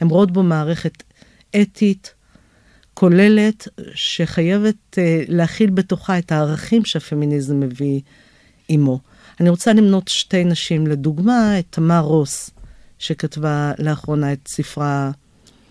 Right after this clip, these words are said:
החשוב, הרחבת היהדות, הרחבת היכלי היהדות, כשטענתה העיקרית היא שהיהדות תמיד ראתה בהתפתחות ההיסטורית כחלק מההתגלות האלוהית. וכיוון שכך, גם הפמיניזם כלול באותו תהליך.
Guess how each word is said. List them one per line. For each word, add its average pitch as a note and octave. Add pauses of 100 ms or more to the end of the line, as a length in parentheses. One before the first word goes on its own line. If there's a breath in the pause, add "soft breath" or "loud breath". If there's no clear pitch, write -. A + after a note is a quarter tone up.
(200 soft breath)
החשוב, C#3+ (100)
הרחבת D3+
היהדות, C3+
הרחבת D3
היכלי C3+
היהדות, C3 (720 soft breath)
כשטענתה D#3+
העיקרית F3+
היא A3+
שהיהדות E3+
תמיד G3
ראתה E3
בהתפתחות D3+
ההיסטורית A3
כחלק G#3
מההתגלות D3+
האלוהית. C#3+ (1200 soft breath)
וכיוון E3+
שכך, A#3+
גם F#3+
הפמיניזם F3+
כלול E3+
באותו D#3
תהליך. C#3